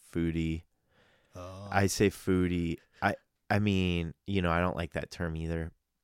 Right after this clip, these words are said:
Speaker 1: but you know what I mean when I say
Speaker 2: No,
Speaker 1: it, right?
Speaker 2: I'm, I'm like,
Speaker 1: Y-,
Speaker 2: "Yo, that's cool."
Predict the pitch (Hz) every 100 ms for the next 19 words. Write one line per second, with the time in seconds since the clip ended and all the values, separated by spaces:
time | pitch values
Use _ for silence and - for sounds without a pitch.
0 | - 98 - 95 92 82 78 90 82 64
1 | 64 82 78 80 - 80 139 131 107 92
2 | 87 87 92 120 117 - 120 127 107 -
3 | - 120 113